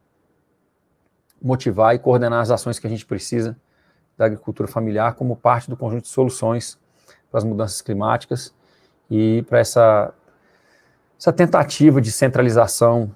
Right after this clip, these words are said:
de terras e, e distribuição de alimento que a gente tem hoje, é, no planeta, pelas corporações petroquímicas, as corporações dos transgênicos e da, e da, da mineração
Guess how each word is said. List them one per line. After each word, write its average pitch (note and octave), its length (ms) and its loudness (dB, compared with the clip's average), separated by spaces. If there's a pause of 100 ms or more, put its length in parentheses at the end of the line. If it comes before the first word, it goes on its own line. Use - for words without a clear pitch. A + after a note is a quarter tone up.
de G#2 140 -6
terras A#2 560 4
e, G#2+ 120 -4
e G#2 200 -6
distribuição G#2+ 500 -4
de A2 120 0
alimento G#2+ 280 -4
que - 60 -20
a G#2+ 40 -2
gente G#2 140 -8
tem A2+ 140 -6
hoje, G#2+ 340 -4 (240)
é, G#2 220 -6
no G2+ 100 -10
planeta, G#2 400 -4
pelas G#2+ 200 -8
corporações G2+ 840 -6 (300)
petroquímicas, B2 720 -2
as - 80 -16
corporações G2+ 500 -6
dos G2 120 -16
transgênicos G#2+ 680 -6 (840)
e G#2 180 -2
da, G2+ 380 -2
e - 80 -8
da, G2 80 -4
da G2+ 320 -8
mineração G#2 560 -4